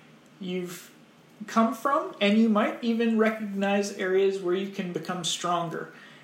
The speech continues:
and work a little bit harder. Fourth, remember that it's a long-term investment.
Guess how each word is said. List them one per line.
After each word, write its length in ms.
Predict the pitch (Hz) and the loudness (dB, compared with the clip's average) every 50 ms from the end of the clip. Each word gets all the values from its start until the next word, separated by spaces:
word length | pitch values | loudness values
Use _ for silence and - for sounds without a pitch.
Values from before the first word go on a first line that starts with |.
| - - | -16 -6
and 520 | - 160 160 156 156 156 156 156 151 - - | -2 2 2 2 2 0 -2 -4 -4 -2 2
work 280 | 170 - - - - | 6 6 6 6 4
a 40 | - | 2
little 200 | 170 180 190 180 | 4 6 6 6
bit 200 | 175 170 170 - - | 4 2 0 -2 -4
harder. 480 | - 185 185 190 - - - 156 - - - - - - - - - - - - - - - - - - - - - - - - - - - _ - - - - - - - - | -2 0 0 0 0 -2 -6 -10 -12 -14 -20 -20 -20 -20 -20 -20 -20 -20 -20 -20 -20 -20 -20 -20 -20 -20 -20 -20 -20 -20 -20 -20 -20 -20 -20 _ -18 -18 -16 -16 -20 -20 -20 -10
Fourth, 440 | - - 220 226 240 233 - - - - - - - - | -2 4 4 6 6 4 0 -8 -16 -20 -20 -16 -6 2
remember 580 | 214 202 196 202 226 247 262 254 269 254 226 | 4 4 6 6 6 4 4 2 2 4 4
that 380 | 208 208 185 - - - - - - - | 4 4 2 2 -2 -8 -14 -20 -12 -4
it's 200 | - 202 - - | -2 -2 -2 0
a 80 | 190 180 | -2 0
long-term 760 | 160 165 165 175 180 190 196 196 202 196 - - 196 185 175 | 2 2 2 4 6 4 4 4 2 0 0 0 -2 -2 -2
investment. 560 | 165 165 160 160 156 156 - - - - | -2 0 0 0 0 0 -2 -8 -10 -12